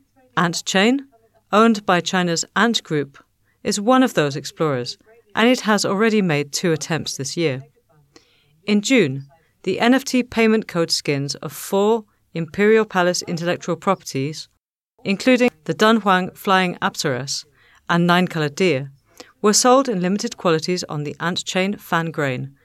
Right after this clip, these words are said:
mini program in the Alipay app. They were only allowed to be used for such application services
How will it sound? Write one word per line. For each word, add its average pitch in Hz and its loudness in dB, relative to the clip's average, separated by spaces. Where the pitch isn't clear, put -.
mini 156 -2
program 135 -6
in 202 0
the 190 0
Alipay 143 -4
app. - -8
They 196 4
were 202 2
only 247 6
allowed 165 2
to - -10
be 175 -2
used 160 0
for - -10
such - -4
application 165 -4
services 160 -2